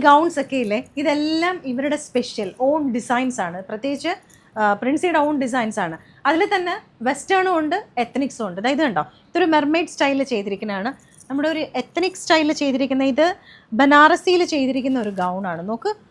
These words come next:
ആ ഒരു ഭംഗി നോക്ക് അതിൻ്റെ. ലേഡീസ് ഔട്ട്ഫിറ്റ്സ്, അത് ഏത് പ്രായത്തിലുള്ളവർക്കും ഇവിടെ വന്നാൽ, ഫീനിക്സ് ഡിസൈൻസിൽ വന്നാൽ കിട്ടിയിരിക്കുമെന്നുള്ളതിൽ യാതൊരു സംശയം വേണ്ട. കാരണം ഇവിടെ വന്നാൽ ഫൈവ് എക്സ് എൽ വരെയുള്ള പ്ലസ് സൈസസ് അവൈലബിൾ ആണ്. പിന്നെ അതല്ല, കസ്റ്റമൈസ്ഡ് ആണ്.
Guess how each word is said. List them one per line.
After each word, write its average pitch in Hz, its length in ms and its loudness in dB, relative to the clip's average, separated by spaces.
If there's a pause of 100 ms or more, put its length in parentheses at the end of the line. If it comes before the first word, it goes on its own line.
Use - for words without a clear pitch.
(180)
ആ 233 100 0
ഒരു 285 160 0
ഭംഗി 240 360 -2
നോക്ക് 269 240 -8 (120)
അതിൻ്റെ. 247 240 -10 (500)
ലേഡീസ് 370 420 4
ഔട്ട്ഫിറ്റ്സ്, 214 360 -4 (100)
അത് 262 80 -2 (140)
ഏത് 381 160 2 (120)
പ്രായത്തിലുള്ളവർക്കും 339 840 2 (300)
ഇവിടെ 294 260 4
വന്നാൽ, 262 280 0 (120)
ഫീനിക്സ് 311 360 -4
ഡിസൈൻസിൽ 262 520 -4
വന്നാൽ 214 280 -4 (420)
കിട്ടിയിരിക്കുമെന്നുള്ളതിൽ 330 880 2
യാതൊരു 247 320 -2
സംശയം 208 300 -6
വേണ്ട. 196 200 -6
കാരണം 349 420 2
ഇവിടെ 311 200 4
വന്നാൽ 294 220 2 (140)
ഫൈവ് 285 300 4
എക്സ് - 180 -6
എൽ 320 140 0
വരെയുള്ള 240 400 -4 (100)
പ്ലസ് 214 240 -6
സൈസസ് 214 360 -4
അവൈലബിൾ 202 500 -6
ആണ്. 196 120 -10 (300)
പിന്നെ 311 180 0
അതല്ല, 277 220 0 (140)
കസ്റ്റമൈസ്ഡ് 311 640 -2
ആണ്. 185 120 -6